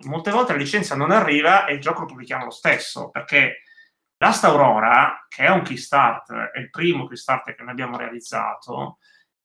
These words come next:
eh, e che ci è stato presentato da Mauro Chiabotto in una I D A G,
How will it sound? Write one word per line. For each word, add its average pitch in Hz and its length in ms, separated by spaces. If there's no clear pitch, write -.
eh, 127 540
e 139 80
che 147 160
ci - 120
è - 20
stato 202 260
presentato 147 640
da 127 120
Mauro 147 200
Chiabotto 131 920
in 120 200
una 123 480
I 120 100
D 120 140
A 120 60
G, 117 520